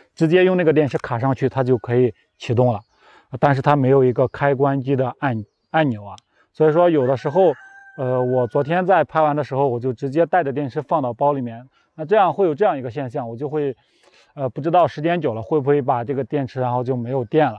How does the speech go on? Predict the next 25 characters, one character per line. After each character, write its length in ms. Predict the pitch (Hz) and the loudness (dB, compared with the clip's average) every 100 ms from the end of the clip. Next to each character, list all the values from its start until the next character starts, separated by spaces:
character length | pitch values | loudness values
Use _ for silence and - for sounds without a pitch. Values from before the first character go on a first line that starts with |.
| - _ | -14 _
那 80 | 185 | 2
另 140 | 208 | 4
外 120 | 220 | 4
呢， 100 | 180 | 2
它 240 | 151 180 180 | 2 2 2
也 240 | 147 139 | 2 0
可 160 | - 156 | 2 2
以 100 | 170 | 2
通 220 | - 170 | 0 -2
过 240 | 156 139 | 0 0
上 200 | 127 180 | 0 -2
面 120 | 156 127 | -2 -8
的 100 | 120 | -6
这 120 | 143 | -4
样 200 | 135 120 | -4 -6
一 80 | 117 | -8
个， 320 | 127 131 110 _ _ _ | -4 -4 -6 _ _ _
呃， 180 | 135 110 | -10 -10
孔 280 | - 143 101 | -8 -10 -10
啊， 160 | 107 104 _ _ _ _ _ _ _ | -14 -20 _ _ _ _ _ _ _
呃， 280 | 135 113 117 - _ _ _ _ _ _ _ _ _ _ _ _ _ _ | -10 -8 -8 -14 _ _ _ _ _ _ _ _ _ _ _ _ _ _
搭 220 | 170 165 | 2 4
载 180 | 156 135 | 4 0
这 120 | 113 135 | 0 -2
个 340 | 120 120 113 | 0 -2 -6